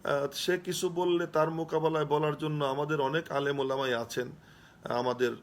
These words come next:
ছাত্রবাত্র, তাদেরই বলা উচিত। কিন্তু তবুও বলতে হচ্ছে এজন্য যে কেউ কেউ গত রাত্রে আমাকে সেহরির সময় ফোন করে একজন বলছেন,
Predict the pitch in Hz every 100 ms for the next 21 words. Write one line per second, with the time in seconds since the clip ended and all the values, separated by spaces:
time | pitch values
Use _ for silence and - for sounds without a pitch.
0 | - 139 127 139 123 120 - 117 - 107
1 | 127 156 147 143 127 113 113 - - 139
2 | 139 - 143 147 175 156 165 156 160 165
3 | - 165 151 151 143 135 - - - -
4 | - 135 135 151 156 156 160 151 139 -
5 | - - 123 135 135 139 135 - 139 135
6 | 131 - - - - 117 123 113 - 113
7 | 113 - - 139 160 196 - 160 147 139
8 | 143 143 139 127 120 123 117 113 113 -
9 | 113